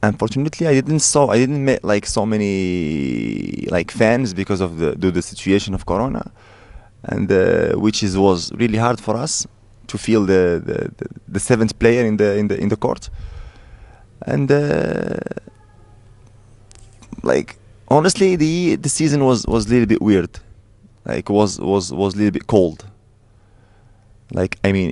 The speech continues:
emotions. And, uh, this is what, this is, this is how we feel this year. But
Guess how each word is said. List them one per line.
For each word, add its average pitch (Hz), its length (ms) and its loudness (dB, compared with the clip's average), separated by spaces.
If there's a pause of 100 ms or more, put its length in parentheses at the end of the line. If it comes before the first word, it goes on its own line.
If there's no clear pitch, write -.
emotions. 98 640 0 (680)
And, 110 260 0
uh, 101 1120 2 (360)
this 110 140 -4
is 113 80 -4
what, 113 160 4
this - 240 -2
is, 104 140 -2
this 113 160 2
is 107 80 4
how 110 160 8
we 110 80 8
feel 107 220 4
this 95 260 -2
year. 82 220 0 (240)
But - 180 -2